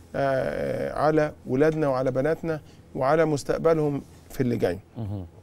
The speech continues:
Speaker 1: وبالتالي كل القصص الحقيقية عشان تبقى، أو كل الأفلام اللي نجحت كان يكتب لك كده فيلم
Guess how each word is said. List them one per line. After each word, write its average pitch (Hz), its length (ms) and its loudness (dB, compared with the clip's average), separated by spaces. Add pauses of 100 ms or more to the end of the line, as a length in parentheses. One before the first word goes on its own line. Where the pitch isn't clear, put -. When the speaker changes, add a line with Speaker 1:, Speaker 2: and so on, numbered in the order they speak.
(260)
Speaker 1:
وبالتالي 139 640 4 (760)
كل 254 280 8
القصص 196 480 -2
الحقيقية 135 680 0 (480)
عشان 131 320 -2
تبقى، 135 460 0
أو 135 120 2
كل 240 240 6
الأفلام 165 540 2
اللي 143 140 4
نجحت 147 400 0 (400)
كان 147 200 4
يكتب 202 340 6
لك 175 140 2
كده 147 340 2 (380)
فيلم 220 460 2